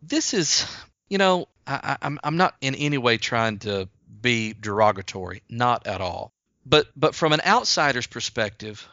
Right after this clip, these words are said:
eh, for a long time, the non-believing community seemed to be more, more intellectual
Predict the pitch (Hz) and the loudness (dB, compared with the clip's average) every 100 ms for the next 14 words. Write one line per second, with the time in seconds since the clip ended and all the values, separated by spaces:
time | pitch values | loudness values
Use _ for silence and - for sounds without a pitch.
0 | _ - 127 - - 147 131 135 151 196 | _ -6 -6 -6 -4 2 2 2 -2 -6
1 | 185 - 110 98 95 101 123 - 113 123 | -6 -2 0 0 -4 -10 -12 -8 0 2
2 | 165 156 135 131 123 117 113 107 107 110 | 2 0 -4 -4 -4 -4 -6 -6 -6 -4
3 | 107 98 95 92 - _ - - - 185 | -2 -4 -4 -8 -12 _ -8 -4 0 2
4 | 196 185 160 - 104 110 101 101 101 101 | 2 2 0 -2 0 0 0 -2 -6 -10
5 | - - _ _ _ - 131 139 156 156 | -14 -20 _ _ _ -6 0 4 6 8
6 | 147 135 _ - 156 185 - 156 139 120 | 6 4 _ 0 4 6 6 4 4 6
7 | 120 - - 95 92 92 | 4 2 -4 -4 -8 -10